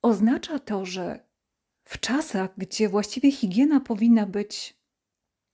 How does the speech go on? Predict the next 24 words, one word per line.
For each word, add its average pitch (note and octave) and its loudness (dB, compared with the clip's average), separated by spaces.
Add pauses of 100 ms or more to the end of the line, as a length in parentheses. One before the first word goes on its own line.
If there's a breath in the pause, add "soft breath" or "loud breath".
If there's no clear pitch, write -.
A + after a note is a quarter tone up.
(260)
większa G#3+ 4
niż G#3 0
w - -12
średniowieczu, A3 0 (580)
wygląda F#3+ 0
na F#3+ -8
to, G#3 -6
że A3 0
nie B3+ 2
jest. - -10 (1040)
Dlaczego? F#3+ -4 (1000 loud breath)
Wyobraź F4 2
sobie, F#3+ -4 (120)
że - -4
czasami C#4+ 4
ćwiczę B3 2
sobie G3 -6
języki G3+ -4
obce G3+ -6
i G#3+ -2
oglądałam G#3+ 2
ostatnio B3+ 0
filmik A3 4
na F3 -6